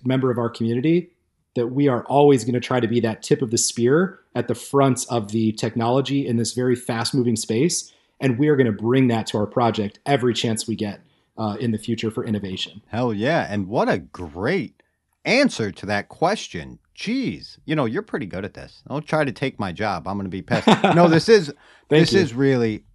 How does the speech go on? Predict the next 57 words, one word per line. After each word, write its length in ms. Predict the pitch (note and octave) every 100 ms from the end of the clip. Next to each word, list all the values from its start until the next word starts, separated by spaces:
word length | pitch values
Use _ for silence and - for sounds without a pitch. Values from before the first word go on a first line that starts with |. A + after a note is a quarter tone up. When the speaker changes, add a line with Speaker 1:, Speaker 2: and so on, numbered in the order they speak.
| -
Speaker 2:
really 320 | C3 F3+ D3+
exciting. 500 | A2 B2 A2 G#2 G#2+
And 100 | A#2+
I, 120 | A#2
I'm, 140 | A#2 A2+
I'm 200 | A#2+ G2
very, 500 | B2 C3 B2+ A2+ D2+ - _
I'm 100 | -
very, 300 | D#2 D#3+ D3
very 240 | A2+ A2+ G2+
happy 300 | G#2+ G#2 F#2+
we 120 | F2+
got 240 | G2+ F#2+
you 100 | E2+
guys 260 | F2 F#2+ E2+
on 100 | F2+
the 80 | E2+
show. 220 | - G#2+
This 240 | G2 A#2+
is 100 | D#2+
an 160 | E2 D#2+
awesome, 500 | - A#2 A#2 - F2+ -
awesome 340 | A#2+ A#2+ G3
project. 540 | F3 A2+ A2 G#2+ G2+ -
I, 260 | G#2 F#2 G2+
I 60 |
can't 280 | F#2+ A#2+ F#2+
wait 340 | G#2 A#2 B2 - - _ -
until 340 | G#2 A#2 G#2+
everyone 360 | C3 A#2+ A2+ G2
hears 300 | C#3 D3 A#2
about 280 | B2+ B2+
it. 80 | A#2+
Obviously, 720 | C3+ D#3+ D3+ C3+ - B2 A2 G#2 - _ C3
you 100 | C3
know, 200 | A#2 G#2
I 200 | A#2 A2+
always 240 | G#2+ G#2
tell 180 | - G#2+
everyone, 300 | G2+ G2+ G#2+
do 120 | F3+
your 180 | E3 B2
own 120 | G2+
research, 460 | F#2+ F#2 - G2+ -
right? 260 | G#2+ A#2+
Everybody's 520 | F#2 G2+ F2+ F2+ D#2
different. 380 | - C3+ D#3+ D3
You 40 | A2+
have 160 | B2+
to 80 | -
make 140 | B2+ A#2+
sure 160 | B2
it's 160 | A#2+ -
right 220 | A#2+ -
for 100 | A#2
you, 320 | A#2+ C3 G#2+
but 260 | - A#2+ A2